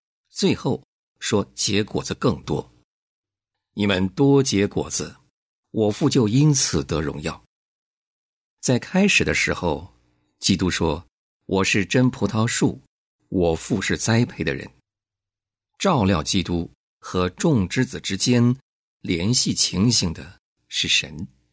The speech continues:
我们则借着基督依靠神的能力来结果子。亲爱的弟兄姊妹们，由于缺少工人，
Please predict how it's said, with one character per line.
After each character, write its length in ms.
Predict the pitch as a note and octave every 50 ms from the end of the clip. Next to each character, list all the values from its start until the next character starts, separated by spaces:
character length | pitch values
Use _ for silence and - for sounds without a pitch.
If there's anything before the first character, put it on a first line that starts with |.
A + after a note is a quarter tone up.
| _ _ _ _ _ _ _ _ _ _ _
我 160 | G#2+ G#2+ G2
们 380 | F2 F2 F2 F#2 G2+ A2+ A#2+ C3 - - - -
则 180 | - G#2 F#2
借 160 | F2+ - B2
着 120 | G2 F2 D#2+
基 260 | - - - - G#2+
督 300 | F#2+ A2+ A2+ A2 A2+ A2+ - _
依 120 | - F2+
靠 180 | E2+ - - F#2+
神 160 | E2+ - G#2
的 100 | F#2 F#2+
能 320 | F2+ E2+ E2 D2+ D#2+ G2 A#2+
力 160 | C#3+ G#2+ -
来 240 | - G2+ D#2+ E2 E2
结 240 | - - D#2 D2+
果 200 | D#2+ - - - -
子。 200 | - - - - _ _ _ _ _ _ _ _ _ _ _ _ _ _ _ _ _ _ _ _ _ _ _ _
亲 260 | - - - G2 F2+
爱 80 | F2+ D#2+
的 80 | E2
弟 140 | D#2+ - D#2+
兄 160 | - F2+ E2
姊 140 | D#2+ - D#2
妹 120 | D2+ D2+
们， 260 | D2 C#2 C#2 C#2+ D#2+ - - _ _ _ _ _ _ _ _ _ _ _ _ _ _ _
由 120 | _ G2+ G2
于 120 | G2 G2
缺 320 | G2 - - - B2 A#2+ A2
少 220 | - - E2 D2+
工 280 | - - A#2 A#2+ B2 A2
人， 160 | F2+ D2